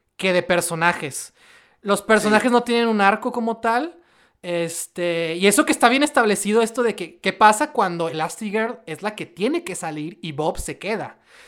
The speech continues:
Speaker 1: O sea, sí lo plantean en un momento, pero se pierde y ya, y ya no, ya, o sea,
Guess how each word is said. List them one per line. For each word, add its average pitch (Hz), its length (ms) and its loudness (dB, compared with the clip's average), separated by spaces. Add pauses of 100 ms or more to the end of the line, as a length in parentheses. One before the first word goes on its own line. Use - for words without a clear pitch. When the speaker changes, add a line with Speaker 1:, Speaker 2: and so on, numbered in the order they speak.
(120)
Speaker 1:
O 226 120 0
sea, 180 540 2 (500)
sí 262 220 0
lo 277 120 6
plantean 208 340 0
en 208 140 -2
un 180 100 -2
momento, 202 760 -4
pero 185 280 4
se 185 140 0
pierde 190 580 0
y 160 100 -10
ya, 180 140 -4
y 180 80 -6
ya 185 120 -2
no, 214 180 -4
ya, 190 220 -4
o 196 60 -10
sea, 185 380 0